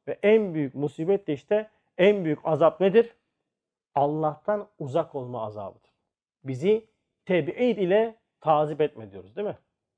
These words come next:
Teb'id, uzaklık. Tazip, bizi Allah'tan uzaklaştıran günahlarımız, tabiri caizse Allah bizi kendine uzak tutuyor. Bundan daha büyük azap mı olur ya? O yüzden dine gelen musibette çok ciddi bir,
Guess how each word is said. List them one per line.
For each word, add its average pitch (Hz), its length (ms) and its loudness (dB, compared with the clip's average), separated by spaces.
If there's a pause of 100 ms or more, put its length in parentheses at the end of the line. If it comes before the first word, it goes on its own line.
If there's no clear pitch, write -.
(180)
Teb'id, 208 400 4 (500)
uzaklık. 127 460 -4 (420)
Tazip, 160 480 4 (460)
bizi 143 260 0
Allah'tan 214 960 6
uzaklaştıran 220 1080 4
günahlarımız, 208 760 4 (300)
tabiri 196 320 8
caizse 247 280 6
Allah 202 420 8
bizi 202 220 -2
kendine 202 360 6
uzak 220 320 6
tutuyor. - 300 -18 (760)
Bundan 135 240 -4
daha 139 160 4
büyük 147 160 -6
azap 156 260 -4
mı 226 100 -10
olur 135 180 -8
ya? 107 120 -20 (800)
O 208 120 8
yüzden 240 280 8 (360)
dine 220 280 8
gelen 214 240 6
musibette 220 720 4
çok 254 640 8
ciddi 190 360 -2
bir, 254 200 4